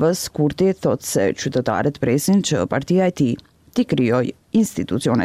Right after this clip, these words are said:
të reja. Ligji përcakton qartë kompetencat e qeverisë në përgjithësi, por edhe ato të kryeministrit, të ministrave e të zëvendës ministrave. Këtu përfshihet marrja e vendimeve për çështje të caktuara,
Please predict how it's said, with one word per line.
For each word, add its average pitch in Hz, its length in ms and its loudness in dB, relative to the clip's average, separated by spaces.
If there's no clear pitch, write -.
të - 80 -4
reja. - 220 0
Ligji 175 320 2
përcakton 185 560 0
qartë 175 400 -2
kompetencat 165 680 0
e 147 240 4
qeverisë 156 480 0
në - 80 2
përgjithësi, 175 420 -2
por 151 240 0
edhe 123 160 0
ato 143 240 0
të 113 160 0
kryeministrit, 175 760 0
të 117 100 0
ministrave 170 720 2
e 156 220 2
të 151 240 0
zëvendës 131 560 -2
ministrave. 127 580 0
Këtu 175 400 0
përfshihet - 640 -2
marrja 123 400 0
e 143 160 2
vendimeve 131 560 2
për - 300 -4
çështje 139 340 -2
të - 160 -4
caktuara, 175 560 0